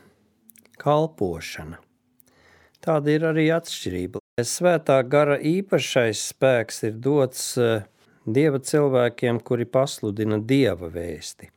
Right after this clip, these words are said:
Savus talantus, savas labās lietas mēs bieži izmantojam priekš sevis,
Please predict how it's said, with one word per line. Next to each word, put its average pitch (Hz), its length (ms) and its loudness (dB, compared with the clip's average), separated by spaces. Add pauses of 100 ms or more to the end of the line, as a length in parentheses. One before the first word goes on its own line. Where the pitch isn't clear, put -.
(240)
Savus 143 420 0
talantus, 143 880 0 (540)
savas 127 440 -2
labās 135 560 2
lietas 127 480 -2
mēs 120 360 0
bieži 120 360 0
izmantojam 110 760 0 (460)
priekš 101 400 -2
sevis, 135 600 0